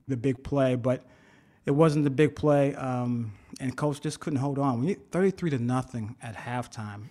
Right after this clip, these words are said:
I mean, I, I was like, "Okay, this is what we kinda were expecting from the Colts somehow, not maybe thirty-three nothing, but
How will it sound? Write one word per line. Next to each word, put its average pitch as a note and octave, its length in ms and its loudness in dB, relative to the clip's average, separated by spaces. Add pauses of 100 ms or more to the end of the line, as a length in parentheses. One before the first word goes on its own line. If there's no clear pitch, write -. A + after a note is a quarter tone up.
(140)
I B2+ 100 -8
mean, A#2+ 200 -4
I, C#3 180 -6 (720)
I D#3 40 -8
was D3 100 -4
like, C3 120 2
"Okay, D3 380 -2 (680)
this - 180 -4
is D3+ 100 -6
what C#3 300 0 (640)
we C#3 220 -4
kinda C#3 300 0
were C3+ 120 0
expecting D3 680 0
from C3+ 240 -2
the C3 80 -2
Colts C#3+ 340 -4
somehow, C#3+ 500 -2
not C#3 320 -4
maybe C3 180 -2
thirty-three C3+ 380 -2
nothing, C#3 340 0
but C3 220 -4